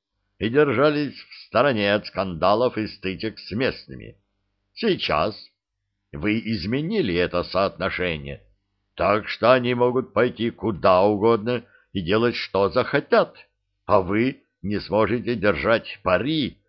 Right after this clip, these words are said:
на собственный зад, что они не ввяжутся в какие-нибудь неприятности.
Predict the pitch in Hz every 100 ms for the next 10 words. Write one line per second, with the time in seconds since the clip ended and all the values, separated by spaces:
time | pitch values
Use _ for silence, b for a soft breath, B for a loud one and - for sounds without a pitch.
0 | _ 90 117 - 135 127 - - - 117
1 | 123 110 64 98 78 64 _ _ _ -
2 | - 110 117 113 120 110 69 73 110 90
3 | 80 - 85 76 - _ _ - 80 82
4 | 101 101 98 95 - 80 92 90 98 82
5 | 64 62 - - - -